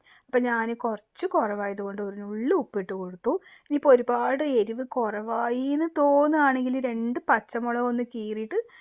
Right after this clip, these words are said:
ഈ ഒരു കറിയുടെ മുകളിൽ ഇട്ട് കൊടുത്താൽ മതി. മുളക് പൊടി ഇടാൻ പാടില്ല കേട്ടോ. മുളക് പൊടി ആ നമ്മൾ ഫസ്റ്റ് ഇടുന്ന ആ ഒരു സമയത്ത് തന്നെ ഇട്ട് കൊടുക്കണം. ഏ, ഇല്ലെങ്കിൽ ടേസ്റ്റ്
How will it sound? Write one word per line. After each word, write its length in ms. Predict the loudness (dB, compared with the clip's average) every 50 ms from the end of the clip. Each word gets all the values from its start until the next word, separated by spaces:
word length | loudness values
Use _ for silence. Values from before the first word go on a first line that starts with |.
| -20 _ _
ഈ 160 | 0 2 4
ഒരു 140 | 4 4 2
കറിയുടെ 420 | 2 2 2 2 0 0 0 0 -2
മുകളിൽ 360 | -2 -4 -4 -4 -4 -4 -4
ഇട്ട് 200 | -4 -6 -4 -4
കൊടുത്താൽ 360 | -4 -4 -4 -8 -12 -12 -12
മതി. 300 | -12 -12 -10 -6 -2 -2 -2 -2 -4 _ _ -20 _ _ _ _ 0
മുളക് 300 | 4 6 6 6 6 6 4
പൊടി 240 | 4 2 2 4 4
ഇടാൻ 220 | 2 2 2 0 -2
പാടില്ല 340 | -4 -6 -6 -6 -6 -6 -8
കേട്ടോ. 200 | -6 -6 -6 -6
മുളക് 300 | -4 -2 0 0 0 0
പൊടി 240 | 2 2 2 2 0 -2 -2
ആ 120 | -2 -2 -2 -2
നമ്മൾ 260 | -4 -4 -2 -2 -2
ഫസ്റ്റ് 500 | 0 0 0 0 0 -4 -8 -8 -6 -4 -4
ഇടുന്ന 320 | -2 -2 -2 -2 -2 -2 -2
ആ 100 | -2 -2 -2
ഒരു 200 | -2 -2 -4 -4
സമയത്ത് 480 | -6 -6 -6 -6 -6 -8 -10 -10 -10 -10
തന്നെ 320 | -8 -8 -8 -6 -4 -4 -4
ഇട്ട് 180 | -4 -6 -8
കൊടുക്കണം. 420 | -10 -10 -12 -12 -12 -12 -12 -12 -16 _ _ _ _ -20 -20 -20 -20 _
ഏ, 100 | _ -8 -6 -6
ഇല്ലെങ്കിൽ 360 | -4 0 0 2 2 2 0 0
ടേസ്റ്റ് 500 | 4 4 6 6 6 2 0 -2 -2